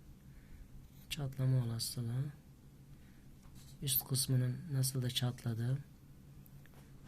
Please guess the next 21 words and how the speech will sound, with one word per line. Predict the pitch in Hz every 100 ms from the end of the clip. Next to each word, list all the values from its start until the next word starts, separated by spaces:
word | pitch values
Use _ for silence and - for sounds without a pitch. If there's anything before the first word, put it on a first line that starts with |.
| - - - - - - - - 143
Görüyorsunuz | 131 120 - 123 113
arkadaşlar. | 113 113 113 - 120 - - - - - - - - - - - - - - - - - - - - - - - - - - - - - - -
Bunu | 156 196 202 151 -
dediğim | 165 170 208
gibi | 175 151 135
değiştirirsen | 170 - 185 190 190 180 202
telefonda | 185 165 147 165 165 170 175
sorun | 170 170 170 170
yok. | 170 175 175
Telefon | 143 143 135 156 156
normalde | 151 151 147 143 147
her | 147
ne | 151
kadar | 139 143 143
hantal | 147 147 147 147
olsa | 156 - 139
da, | 175 - - - - - - - - -
e, | 151 139 139
işlevini | - - 165 135 131
görüyor. | 143 170 156 165 - - - - - -
E, | -